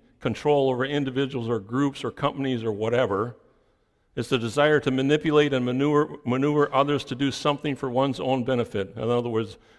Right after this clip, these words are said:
when we think of fame and power, it's all about me. It can't stand against you.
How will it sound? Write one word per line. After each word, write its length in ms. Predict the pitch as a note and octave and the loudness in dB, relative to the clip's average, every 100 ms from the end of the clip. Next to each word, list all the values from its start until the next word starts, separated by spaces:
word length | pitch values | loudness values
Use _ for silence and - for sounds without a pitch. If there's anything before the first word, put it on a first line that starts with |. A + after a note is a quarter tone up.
| - | -8
when 120 | A2+ | -6
we 60 | |
think 260 | G#2 B2+ A#2+ | -2 -4 -2
of 120 | A2 | -4
fame 340 | - B2 A#2 A2 | -2 -4 -2 -4
and 120 | F#2+ | -2
power, 340 | A#2 A2+ G#2 | 2 2 2
it's 240 | G2+ G#2 A2+ | -2 -6 -4
all 180 | G2 | -4
about 280 | F#2 F#2 F2+ | -4 -6 -8
me. 260 | F#2+ F2 - _ _ _ _ _ _ _ _ _ _ _ _ _ _ _ _ _ _ _ _ | -8 -10 -12 _ _ _ _ _ _ _ _ _ _ _ _ _ _ _ _ _ _ _ _
It 160 | D#3+ - | -6 2
can't 240 | A3 G#3+ | 2 2
stand 320 | - F#3+ F3 | 0 0 2
against 400 | D#3+ E3+ G#3+ - | 2 2 0 -2
you. 180 | A2+ F#2 | -10 -10